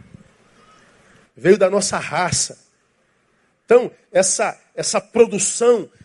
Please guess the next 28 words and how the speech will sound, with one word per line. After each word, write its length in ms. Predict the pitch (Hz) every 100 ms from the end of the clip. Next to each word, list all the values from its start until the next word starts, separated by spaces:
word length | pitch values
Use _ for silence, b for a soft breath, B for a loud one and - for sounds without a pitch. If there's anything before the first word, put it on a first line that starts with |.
| b
que 180 | - 214
encharca 720 | 220 208 - - 269 285 -
a 20 | 220
nossa 240 | 208 -
alma, 320 | 202 247 208 - b b
ela 280 | 185 214 202
é, 360 | 226 233 - _ _
ela 300 | - 180 202
é 220 | 190 220 214
regada 920 | - 240 262 - 226 285 302 277 247 b b _
pela 220 | 254 254
produção 440 | 247 254 240 262
da 80 | 269
nossa 240 | 269 254 254
própria 360 | - 311 330
língua. 440 | 311 330 339 - - _ _ _ _ _ _ _ _ _ _ _ _ _ _
Agora, 180 | 170
quando 220 | 175 196 202
a 200 | 175 170
gente 320 | 165 196 185 _ _ _ - - - - _ _ - -
guarda 400 | 175 196 202 180
a 20 |
nossa 320 | 170 175 -
boca 400 | 143 156 185 -
e 20 |
a 40 | 190
nossa 240 | 175 -
língua, 500 | - 170 190 185 185